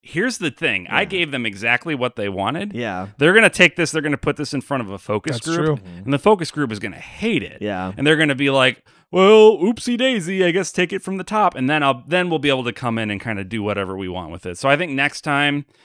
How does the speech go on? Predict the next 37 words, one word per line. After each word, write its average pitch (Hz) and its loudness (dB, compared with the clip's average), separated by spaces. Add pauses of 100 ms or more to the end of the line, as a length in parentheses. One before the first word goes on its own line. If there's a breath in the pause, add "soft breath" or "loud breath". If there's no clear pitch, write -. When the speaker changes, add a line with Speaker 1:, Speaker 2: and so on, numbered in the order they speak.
(360 soft breath)
Speaker 1:
we'll 127 -2
sit 139 -2
down 131 4
and 117 0
write 113 4
a 107 -2
script, - -4
and 107 -6
we'll, 143 -2 (500)
I 143 2
think 160 0
we'll 156 6
have 147 8
a 123 4
little 120 4
more 107 2
leeway 101 0
to 95 -4
do 98 -6
what 90 -4
we 92 -4
want 85 -8
with 85 -10
it. 78 -10 (240)
So 95 -4
I 107 0
wouldn't, 127 0
I 139 4
wouldn't 160 0
feel 135 0
too 117 -6
bad. 92 -6 (320 soft breath)
There's 160 2
also 180 2
the 120 -6
possibility 113 -4
that 98 -12